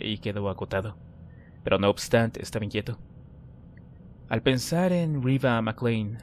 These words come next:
su pecho se estremecía por una tremenda excitación. No debía pensar en ella. Recostado en el sillón, su torso hinchado y enrojecido por la gimnasia,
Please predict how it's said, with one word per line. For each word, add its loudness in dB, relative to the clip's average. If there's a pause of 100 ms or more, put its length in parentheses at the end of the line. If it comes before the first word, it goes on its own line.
(100)
su -4
pecho 4
se -2
estremecía -2 (640)
por 2
una 2
tremenda 0
excitación. -4 (1700)
No -2
debía 2
pensar -2
en -2
ella. -4 (1160)
Recostado 4
en 4
el 2
sillón, 2
su -2
torso 2
hinchado 0
y 0
enrojecido 0
por -4
la 0
gimnasia, -2